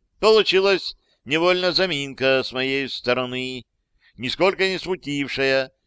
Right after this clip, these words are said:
моего компаньона по содержанию, который так и стоит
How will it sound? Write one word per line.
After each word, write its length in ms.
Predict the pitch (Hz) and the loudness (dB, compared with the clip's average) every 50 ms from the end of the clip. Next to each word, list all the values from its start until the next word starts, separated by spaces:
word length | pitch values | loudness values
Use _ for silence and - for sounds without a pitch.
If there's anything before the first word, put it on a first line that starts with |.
| _ _ - | _ _ -4
моего 300 | 110 120 135 143 139 127 | -2 0 2 2 0 0
компаньона 680 | - 135 131 113 104 131 127 120 127 131 135 135 131 | 0 0 0 0 0 -2 0 0 0 0 2 2 0
по 140 | 120 127 123 | 0 -2 -4
содержанию, 960 | 117 - 131 117 120 120 107 104 98 110 117 120 131 139 143 151 156 156 - _ _ _ _ | -4 -4 -2 0 0 0 -2 -2 -2 0 0 2 2 0 -2 -4 -8 -10 -10 _ _ _ _
который 320 | - 113 120 123 147 151 147 | -2 0 0 2 0 -2 -2
так 240 | - 160 160 151 165 | 0 0 0 0 0
и 80 | 170 | -4
стоит 580 | 160 - - 175 165 165 165 165 160 - _ | -4 -2 -2 0 0 0 -2 -4 -8 -10 _